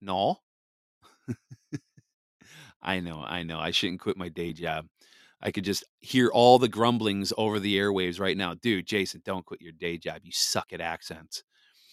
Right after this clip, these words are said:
All right, so we got the Bible reading out of the way.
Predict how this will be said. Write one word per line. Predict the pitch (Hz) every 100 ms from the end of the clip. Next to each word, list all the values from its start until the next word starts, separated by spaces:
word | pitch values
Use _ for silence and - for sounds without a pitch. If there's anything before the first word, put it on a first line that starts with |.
| - -
All | 135
right, | 123 95
so | - 139 95 _ _ _ _ _ - _ _
we | 202 131
got | 170 208
the | 151
Bible | 131 131 120
reading | 127 117
out | 110 110
of |
the | 101
way. | 101 104 104